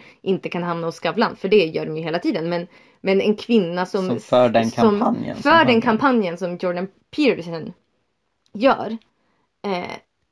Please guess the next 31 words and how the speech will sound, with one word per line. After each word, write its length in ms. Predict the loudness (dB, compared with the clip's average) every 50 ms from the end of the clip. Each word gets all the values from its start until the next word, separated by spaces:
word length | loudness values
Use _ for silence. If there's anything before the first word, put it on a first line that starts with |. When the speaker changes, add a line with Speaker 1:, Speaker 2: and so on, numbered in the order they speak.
| _ _ _ _ _ _ _ _ -12 -12 -12 _ _ _ _ _ _ -6
Speaker 1:
alltså 200 | -6 -6 -4 -4
så 100 | 0 0
här, 80 | -2
de, 200 | -2 -2 -8 -10
de 260 | -8 -4 -2 -2 -2 -4
får 360 | -6 -6 -4 -2 0 2 2
inte 200 | 2 2 2 0
den 200 | 0 0 -6 -2
plattformen. 560 | -2 -2 -2 -2 -2 -2 0 0 0 -2 -6 -12 -18 -20 _
Och 200 | _ -4 -2 -2
det, 340 | 0 2 2 0 0 0 0
så 60 | 0
här, 100 | 2 2 2 -2
han, 360 | -4 0 2 2 2 2 -4 -8 _ _ _
det 160 | -16 -4 0
är 60 | 0 2
ju 100 | 2 4
bara, 160 | 4 4 4 2 0 -2
det 120 | -4 -2
är 40 | -2
ju 40 | 0 2 2 2
ett 80 | 4
manligt 520 | 4 4 4 4 2 0 0 -2 -4 -6 _
privilegium 800 | -6 -4 -2 -2 0 0 0 2 0 0 0 2 2 0 2 0
att 160 | -4 -6 -4
han 220 | -6 -6 -6 -6
kan 160 | -6 -6 -8 -8
sitta 520 | -6 -4 -6 -6 -6 _ _ -2 -2 0
där 260 | 0 0 -2 -2 0 0
och 80 | -2
göra 480 | 0 2 4 4 4 4 2 0 0